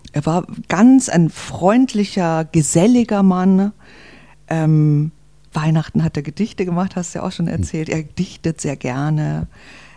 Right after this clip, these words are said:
Speaker 1: Ähm, sie beschreiben ihn, ja, er war schon mal ein bisschen jähzornig. Aber, ähm, keiner hätte damit gerechnet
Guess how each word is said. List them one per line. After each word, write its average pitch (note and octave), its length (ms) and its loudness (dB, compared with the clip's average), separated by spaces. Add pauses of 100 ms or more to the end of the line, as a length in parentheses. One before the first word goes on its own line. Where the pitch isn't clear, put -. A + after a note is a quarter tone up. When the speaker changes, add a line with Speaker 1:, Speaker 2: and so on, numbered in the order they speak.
(160)
Speaker 1:
Ähm, C#3+ 500 -2 (1300)
sie D#3 220 -8
beschreiben F3 560 0
ihn, F3 500 6
ja, C#3+ 300 -4
er - 180 -4
war C3 160 -6
schon D#3 180 -2
mal C#3 200 0
ein C3+ 100 0
bisschen C#3 340 -2
jähzornig. E3+ 1120 -2 (2500)
Aber, D#3+ 720 -4
ähm, D#3+ 480 0 (1300)
keiner G3 300 2
hätte E3 200 0
damit E3+ 300 2
gerechnet A3 640 -6